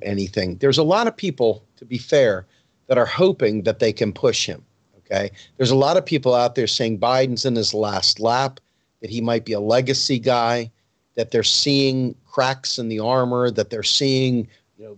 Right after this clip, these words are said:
movement and so forth. Um,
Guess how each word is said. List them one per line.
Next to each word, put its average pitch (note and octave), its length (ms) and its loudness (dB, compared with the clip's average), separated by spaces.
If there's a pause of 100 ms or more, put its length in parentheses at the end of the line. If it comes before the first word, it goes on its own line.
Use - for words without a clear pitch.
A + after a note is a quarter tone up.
movement C3+ 640 2
and B2 140 -6
so B2 240 2
forth. A#2 320 0 (500)
Um, A#2+ 320 -2